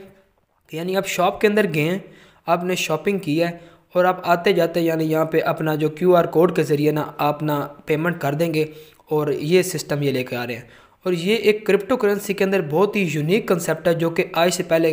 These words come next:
कभी नहीं आया। अगर मैं आपको बता दूँ कि इसकी जो प्राइस है, तो प्राइस जो लोग कह रहे हैं इसकी थर्टी सेवन डॉलर्स और थ्री हंड्रेड एंड फोर्टीन डॉलर्स और इस तरह इसकी प्राइस निकल के आएगी, ये एक फेक प्राइस है। मैं आपको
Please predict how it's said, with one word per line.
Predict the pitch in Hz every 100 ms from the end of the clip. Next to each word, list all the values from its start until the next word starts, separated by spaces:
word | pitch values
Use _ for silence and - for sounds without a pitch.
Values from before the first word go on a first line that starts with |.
| 160
कभी | 156 147
नहीं | 127
आया। | 113 123 123 - _ - - _ -
अगर | 226
मैं | 233
आपको | 226 233
बता | 220 202 208
दूँ | 139 131
कि | -
इसकी | 170 - 190
जो | 170
प्राइस | 175 185 196 247 -
है, | 127 - - _ _ 170
तो |
प्राइस | - 175 190 247 - -
जो | 202 214
लोग | 190 202
कह | 190 190
रहे | 202 190
हैं | 196 190
इसकी | 185 - 196 196 202 196 - _ 151
थर्टी | 180 180 196
सेवन | - 180 196 185
डॉलर्स | 175 185 185 180 - - _ _
और | 160 165 160
थ्री | - 208 202
हंड्रेड | 165 170 185 185
एंड | - 175 165 - -
फोर्टीन | - 165 160 185 202
डॉलर्स | 185 185 185 175 - -
और | 170
इस | 220 -
तरह | 208 196
इसकी | 190 -
प्राइस | 175 175 190 196
निकल | 180 180
के | 180
आएगी, | 170 175 180
ये | 170 156 190 196 -
एक | 175 170
फेक | - 170 185 -
प्राइस | 180 180 175
है। | 185 185 - - _ _ 156
मैं |
आपको | 156 151